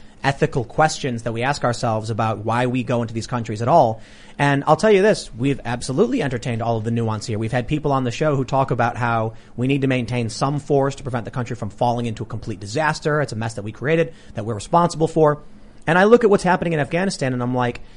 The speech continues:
it really is sad that there very, th-, there could have been stability. There could have been stores and happiness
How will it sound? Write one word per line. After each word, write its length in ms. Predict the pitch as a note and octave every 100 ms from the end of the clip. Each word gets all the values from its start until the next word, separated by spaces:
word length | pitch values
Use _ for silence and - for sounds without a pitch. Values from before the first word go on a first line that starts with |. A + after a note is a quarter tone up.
| -
it 100 | C3
really 320 | D3 G#3 G#3+
is 160 | G3 -
sad 180 | G3 E3
that 60 |
there 100 | B2
very, 280 | A#2+ C3+ E3
th-, 340 | - A#2+ A#2 B2+
there 120 | C3+
could 240 | - G#3
have 220 | E3 C#3+
been 160 | A#2 B2
stability. 400 | A#2 A#2+ A2+ G#2
There 100 | A2
could 280 | G#2+ G3 G3+
have 260 | F3 D3
been 160 | C3 C#3
stores 720 | - - D3 C3 A#2+ A#2 A2+
and 100 | G#2
happiness 640 | B2+ B2+ B2 A#2 A2+ -